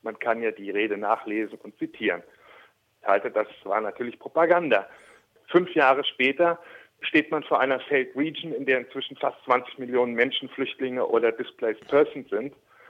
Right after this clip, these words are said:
und ganze Landstriche aussehen wie, wie Mad Max Land. Also nimmt man sozusagen Obamas eigene Äußerungen ernst, liegt es wohl nicht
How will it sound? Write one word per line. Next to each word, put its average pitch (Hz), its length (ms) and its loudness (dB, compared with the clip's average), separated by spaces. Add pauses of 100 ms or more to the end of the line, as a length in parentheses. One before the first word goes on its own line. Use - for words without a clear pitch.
(160)
und 127 300 0 (140)
ganze 123 260 0
Landstriche 123 800 0 (340)
aussehen 127 520 0
wie, 113 200 -6
wie 113 140 -8
Mad 117 260 -2
Max 117 360 -2
Land. 107 320 -6 (580)
Also 139 420 2 (200)
nimmt 156 340 2
man 143 380 0
sozusagen 123 520 2 (440)
Obamas 127 640 4 (520)
eigene 196 340 2
Äußerungen 107 640 -2
ernst, 98 380 -4 (460)
liegt 160 260 -2
es - 160 -14
wohl 147 140 4
nicht 151 200 -4